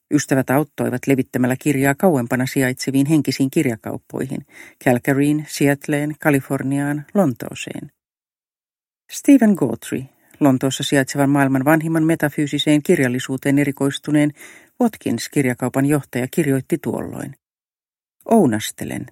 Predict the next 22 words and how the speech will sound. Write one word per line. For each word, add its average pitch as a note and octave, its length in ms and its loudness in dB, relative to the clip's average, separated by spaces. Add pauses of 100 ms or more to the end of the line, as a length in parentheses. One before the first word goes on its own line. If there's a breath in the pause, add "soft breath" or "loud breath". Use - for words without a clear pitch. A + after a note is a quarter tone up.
(120)
tälle D#3+ 320 2
kirjalle A#2 540 -6
suurta - 340 -8
tulevaisuutta." - 920 -6 (800)
Hän A2 180 -2
oli D3+ 180 0
oikeassa. - 640 -8 (840)
Vuoden F3 280 4
kuluttua D3+ 540 0
Läsnäolon C#3 480 2
voimasta C#3 460 0
oli C3+ 180 0
tullut C#3 480 -6 (320)
underground-hitti, C3+ 1040 0 (400 loud breath)
kuten B2+ 240 4
sitä B2+ 380 -2
eräässä C3 400 0
kirja-arviossa B2+ 720 -2
kutsuttiin. - 680 -12 (720 loud breath)
Sitten C3 320 0
kirja C#3 280 4
sai C3+ 220 0